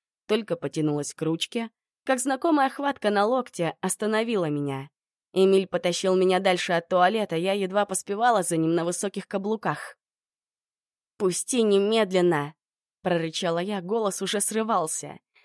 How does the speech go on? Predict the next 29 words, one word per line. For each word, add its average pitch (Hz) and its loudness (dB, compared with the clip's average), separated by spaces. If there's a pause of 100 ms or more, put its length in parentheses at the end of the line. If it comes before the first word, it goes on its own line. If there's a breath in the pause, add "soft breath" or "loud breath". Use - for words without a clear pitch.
(140 soft breath)
Ни 233 -2
за 226 -2
что 208 -2
я 156 0
не 147 -2
собиралась 170 2
плакать 202 -2
при 185 -4
нем, 151 0 (280)
но 165 -4
предательские 196 -6
слезы 226 -2
снова 240 2
и 180 2
снова 202 2
накатывали 175 0
на 180 2
глаза. 180 0 (840)
«Пусти, 247 0
я 208 4
сказала!» 202 6 (1080)
Эмиль 175 6
бросил 165 2
на 165 2
меня 165 0
короткий 160 -2
взгляд 175 -6
потемневших 156 -2
глаз — 147 -4